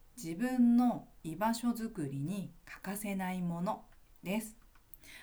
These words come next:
お願いします。今週、私のInstagramのストーリ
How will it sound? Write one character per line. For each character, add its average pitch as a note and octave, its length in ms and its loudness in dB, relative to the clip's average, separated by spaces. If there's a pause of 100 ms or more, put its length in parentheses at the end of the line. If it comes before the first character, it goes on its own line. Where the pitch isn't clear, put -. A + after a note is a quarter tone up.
(140)
お F#3 100 -6
願 F3+ 260 -4
い F3 60 -2
し - 160 -10
ま B3 160 2
す。 B3 80 -2 (1200)
今 D4 220 2
週、 - 220 -8 (640)
私 A#3+ 460 0
の A3+ 140 2
Instagram G#3 640 -4 (120)
の D3 400 -4
ス - 160 -18
ト C4+ 120 0
ー D4+ 160 2
リ F3+ 80 -2